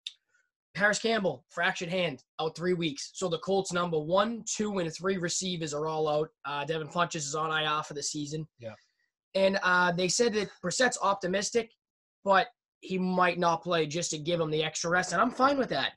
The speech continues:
Speaker 1: just because we have a tough end of the season coming up, and I think we can walk through Miami regardless. I think it'll be a closer game than, than most, 'cause Miami does have a little juice now. But I, again, I don't,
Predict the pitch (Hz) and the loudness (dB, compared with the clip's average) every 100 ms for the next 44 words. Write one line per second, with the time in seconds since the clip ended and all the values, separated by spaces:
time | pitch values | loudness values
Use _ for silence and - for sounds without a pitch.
0 | 165 233 214 226 233 196 202 180 170 202 | -6 -6 -4 -2 0 0 0 -2 -2 -4
1 | 202 190 190 175 - 190 180 196 - _ | 0 0 0 0 -2 -2 -4 -6 -8 _
2 | _ _ _ _ _ _ 196 196 214 214 | _ _ _ _ _ _ -4 2 4 4
3 | 185 175 165 175 202 170 196 180 170 175 | 4 2 2 0 -2 -4 -2 -2 0 0
4 | - 185 180 165 175 180 160 147 156 156 | -2 -4 2 4 4 2 0 -2 0 0
5 | 165 170 156 156 208 196 185 165 151 - | 0 0 0 0 0 2 2 0 -2 0
6 | 175 175 160 147 165 170 151 131 _ _ | 0 2 -2 0 0 0 -2 -6 _ _
7 | _ - 170 175 190 - 165 160 170 180 | _ -2 2 4 4 2 0 4 4 4
8 | 143 180 165 160 170 170 139 151 170 175 | 2 2 2 0 2 2 0 -2 -2 -2
9 | 208 214 233 _ _ _ _ _ _ _ | -2 -2 -4 _ _ _ _ _ _ _
10 | - 185 175 - - - 180 170 214 170 | 0 2 2 -4 -4 -2 -2 0 2 4
11 | 175 180 | 2 0